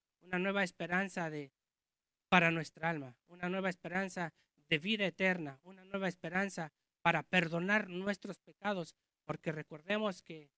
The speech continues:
sin la muerte de Jesús no hay remisión, no hay perdón de pecados. La sangre de Cristo Jesús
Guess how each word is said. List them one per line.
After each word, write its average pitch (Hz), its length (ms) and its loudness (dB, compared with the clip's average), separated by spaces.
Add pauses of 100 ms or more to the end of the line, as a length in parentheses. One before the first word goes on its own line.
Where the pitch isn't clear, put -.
(260)
sin 196 260 -2
la 160 120 4
muerte 208 400 0
de 202 120 -14
Jesús 185 400 -20 (580)
no 180 240 -2
hay 208 120 2
remisión, 170 580 -4
no 170 80 -6
hay 196 120 0
perdón 170 480 -4
de 175 120 -20
pecados. 160 440 -20 (360)
La 151 200 0
sangre 226 580 4
de 190 100 -6 (120)
Cristo 220 420 -20
Jesús 196 380 -20